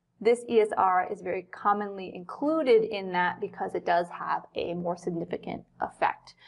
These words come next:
The other ones you can, of course, model, but they tend to be less prominent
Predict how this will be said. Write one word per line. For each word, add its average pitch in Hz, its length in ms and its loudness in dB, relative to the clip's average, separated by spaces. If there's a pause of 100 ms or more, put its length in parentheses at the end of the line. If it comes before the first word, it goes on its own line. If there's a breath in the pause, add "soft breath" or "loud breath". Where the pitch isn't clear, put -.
(280 loud breath)
The - 120 6
other 247 240 8
ones 240 320 6
you 190 80 0
can, 185 200 -8
of - 120 -10
course, 415 260 4
model, 214 420 4
but 180 320 -2
they 185 540 -2 (200)
tend 330 160 4
to 311 40 4
be 247 100 6
less 185 280 4 (160)
prominent 180 460 -2